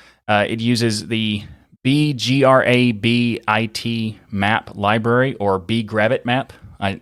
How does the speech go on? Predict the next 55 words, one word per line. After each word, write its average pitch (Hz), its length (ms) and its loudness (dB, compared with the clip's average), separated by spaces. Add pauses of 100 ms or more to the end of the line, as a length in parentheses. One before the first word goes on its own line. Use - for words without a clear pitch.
I, 104 360 -10 (480)
I - 20 0
don't 135 140 4
know 135 80 2
if 117 40 0
you're 117 60 -4
supposed 117 220 -4
to 104 60 -12
say 110 100 -2
it 101 80 0
like 117 140 -2
that, 123 200 -4 (380)
but 104 100 -2
I 95 140 2
want 98 220 -2
it 104 60 -10
to 120 60 -10
be 123 80 -2
like 123 200 0
that, 135 200 -2
so 101 160 -6
that's 92 260 -8
why. 98 200 -10 (440)
Anyway, 104 240 -6 (520)
it 123 160 0
supports 143 400 0 (100)
all 139 180 4
major 139 300 0
file 120 260 2
formats 120 460 -2
like, 101 320 -4
uh, 92 240 0
bitmaps 117 720 0
and 92 300 -12
three 113 200 -2
D 113 40 -2
files 110 440 0
and 98 80 -4
all 101 140 -2
sorts 107 300 -8
of 104 60 -8
stuff. 110 220 0
It 92 80 -2
also 127 220 2
has 117 140 0
the 110 80 2
ability 110 240 0
to - 320 -6
export 127 460 -4
to 110 120 -10
Krita, 156 480 -2 (120)
which 107 180 -6
is 92 160 -10
really 107 220 -4
cool. 120 360 -6